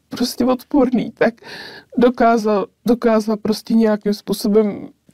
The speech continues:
to udělat takovým způsobem, aby se mi to zalíbilo a v tu chvíli jsem prostě z toho něco měla, ale já jsem se za to hrozně styděla, že jsem se bála,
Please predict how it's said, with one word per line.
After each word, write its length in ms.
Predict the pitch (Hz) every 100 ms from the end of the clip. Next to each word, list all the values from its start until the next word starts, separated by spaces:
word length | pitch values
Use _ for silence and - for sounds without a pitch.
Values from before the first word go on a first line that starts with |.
| -
to 100 | 214
udělat 320 | 214 214 214
takovým 280 | 214 220 208
způsobem, 540 | - 208 - 202 190
aby 160 | 196 202
se 120 | 202
mi 100 | 196
to 120 | 214
zalíbilo 580 | 202 190 190 190 202 185
a 40 |
v 80 | 214
tu 100 | -
chvíli 300 | 190 208 180
jsem 300 | - - 214 -
prostě 340 | 208 185 -
z 60 | -
toho 200 | - 190
něco 300 | 190 185 196
měla, 360 | 202 185 170 -
ale 260 | 190 196 202 - - - - - - - - - - - - - -
já 80 | 214
jsem 160 | 220
se 120 | 214
za 80 | 214
to 140 | - 214
hrozně 320 | 208 202 208
styděla, 500 | - 190 196 202 196
že 140 | 202
jsem 180 | 196 214
se 160 | - 214
bála, 360 | 208 - -